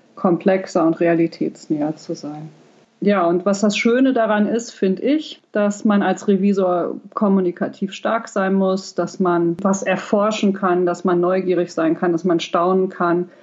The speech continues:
Also ich bin wirklich jedes Mal völlig überrascht von dem, was ich in einer Prüfung sehe und freue mich sozusagen bei jeder Prüfung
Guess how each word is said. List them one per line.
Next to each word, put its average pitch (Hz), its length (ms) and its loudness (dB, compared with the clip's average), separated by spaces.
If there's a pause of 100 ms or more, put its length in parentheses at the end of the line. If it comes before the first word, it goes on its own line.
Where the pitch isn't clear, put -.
(180)
Also 175 200 0
ich 202 180 -4
bin 214 180 4
wirklich 202 300 -2
jedes 202 380 0
Mal 175 560 0
völlig 214 720 0
überrascht 170 560 0
von 170 240 -2
dem, 165 400 0
was 175 160 -2
ich 185 140 -4
in - 100 -6
einer 175 200 2
Prüfung 165 520 -2
sehe 160 400 0
und 160 340 0
freue 190 420 0
mich 165 320 2
sozusagen 170 800 0
bei 180 100 2
jeder 180 280 2
Prüfung 175 540 -2